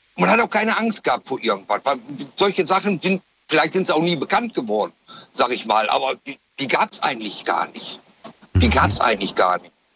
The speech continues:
Speaker 1: Und was auch jeder hatte, sag ich mal, wenn man dann so fünfzehn, sechzehn war, kann ich mich auch, das war auch super eigentlich,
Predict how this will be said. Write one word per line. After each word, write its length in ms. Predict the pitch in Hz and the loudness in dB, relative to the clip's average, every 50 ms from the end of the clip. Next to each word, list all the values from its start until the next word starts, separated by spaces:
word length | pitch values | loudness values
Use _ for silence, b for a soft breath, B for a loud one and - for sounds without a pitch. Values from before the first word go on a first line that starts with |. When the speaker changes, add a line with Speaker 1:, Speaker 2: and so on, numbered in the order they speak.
| B B B B B - - | B B B B B -4 0
Speaker 1:
Und 140 | 151 147 135 | 0 2 2
was 160 | 170 170 - | 2 0 0
auch 220 | 110 151 180 175 - | -2 -4 -4 -4 -6
jeder 320 | - 214 220 214 196 170 | -4 -2 0 0 0 0
hatte, 240 | 185 196 185 - 196 | 0 0 0 0 0
sag 200 | 175 190 175 180 | 0 0 0 0
ich 120 | 180 165 | -2 0
mal, 160 | 170 175 160 | -2 -2 0
wenn 120 | 143 160 156 | 0 0 0
man 140 | 156 151 147 | 0 2 2
dann 140 | 143 139 | 0 0
so 120 | 127 123 113 | 0 -2 -2
fünfzehn, 440 | - - 196 185 - - 147 123 - | -2 -2 -2 -2 0 0 0 2 2
sechzehn 420 | - 214 190 - - 196 190 190 | 2 0 0 0 0 0 2 2
war, 220 | 185 196 185 170 - _ B B B B B B B - - | 2 0 0 -2 -4 _ B B B B B B B -4 -2
kann 140 | 147 156 170 | 0 2 2
ich 60 | 165 | 2
mich 140 | 147 139 131 | 2 2 2
auch, 100 | 123 - | 2 2
das 140 | - 170 - | 0 -2 0
war 140 | 151 143 127 | 0 0 0
auch 140 | 131 120 - _ - | 0 -4 -6 _ -12
super 460 | 110 104 131 175 190 - 233 208 - | -6 -4 -2 -2 0 0 0 0 0
eigentlich, 280 | 170 196 196 190 214 196 | 0 0 0 -2 -4 -4